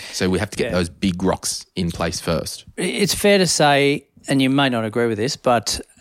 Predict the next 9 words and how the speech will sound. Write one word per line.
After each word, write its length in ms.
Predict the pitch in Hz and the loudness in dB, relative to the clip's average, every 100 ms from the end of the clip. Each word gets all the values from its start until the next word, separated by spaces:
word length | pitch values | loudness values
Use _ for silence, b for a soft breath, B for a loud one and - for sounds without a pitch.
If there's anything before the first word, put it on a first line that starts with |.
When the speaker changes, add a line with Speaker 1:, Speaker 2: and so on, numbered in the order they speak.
| - | -4
Speaker 2:
uh, 340 | 156 127 120 - - _ _ _ _ _ _ _ - | 2 2 2 0 -10 _ _ _ _ _ _ _ -4
cash 360 | - 165 165 - | 2 4 4 2
in 120 | 143 | -2
the 80 | 123 | -2
bank, 500 | - 123 123 117 - B B B B B B B B _ _ _ - | -2 -2 -2 -6 -14 B B B B B B B B _ _ _ 0
provided 380 | 165 196 233 | 4 6 4
he's 140 | 170 139 | 2 2
got 200 | 156 135 | 2 2
his, 140 | 123 | -2